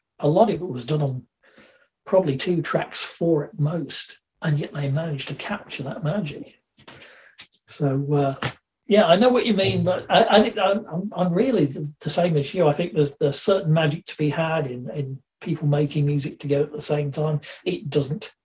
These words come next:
have to be like that, though. Um, both worlds can coexist. Um, another album I bought tail end of last year, which is a name you'll definitely know, um,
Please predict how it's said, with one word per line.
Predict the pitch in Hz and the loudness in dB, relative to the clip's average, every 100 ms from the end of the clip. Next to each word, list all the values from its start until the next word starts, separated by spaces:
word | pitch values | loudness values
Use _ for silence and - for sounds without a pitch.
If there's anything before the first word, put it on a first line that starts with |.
| _ | _
have | 254 - - | -6 -6 -10
to | |
be | - - | -10 -10
like | - - - | -10 -10 -12
that, | - - - | -14 -18 -14
though. | 160 151 160 - 165 | -12 -10 -12 -8 -6
Um, | 147 143 170 _ _ - | -4 -8 -8 _ _ -2
both | 151 139 | -2 0
worlds | 147 135 135 | 0 0 -4
can | - 127 | -8 -6
coexist. | 131 127 123 139 185 - - - - - - - - | -6 -6 -6 -4 -4 -6 -12 -20 -20 -20 -20 -14 2
Um, | 147 147 147 - _ _ _ _ _ - | 4 4 0 -6 _ _ _ _ _ 0
another | 160 175 165 | 4 6 8
album | 156 151 151 | 8 6 4
I | 143 | 4
bought | 156 | 2
tail | - 156 147 | 2 2 4
end | 143 | 2
of | 143 | 0
last | 143 - - | -2 -2 -2
year, | 160 | -2
which | 143 | -2
is | - | -2
a | 139 | 0
name | 160 143 | 2 2
you'll | 139 | 2
definitely | 170 165 151 - 131 | 0 0 -2 -2 -8
know, | 156 160 117 143 - | -6 -6 -8 -16 -10
um, | - | -6